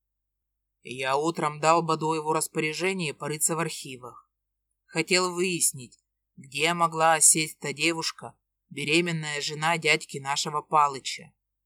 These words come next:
Он усмехнулся. «Думал, несколько дней понадобится.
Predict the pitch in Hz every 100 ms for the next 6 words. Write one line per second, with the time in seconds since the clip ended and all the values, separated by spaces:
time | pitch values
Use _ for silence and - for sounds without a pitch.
0 | _ _ _ _ - 220 262 - 254 -
1 | 208 190 165 - 160 156 _ _ _ _
2 | _ _ _ _ 131 131 147 175 175 175
3 | 175 156 165 156 160 151 147 156 151 147
4 | 139 139 131 - 131 120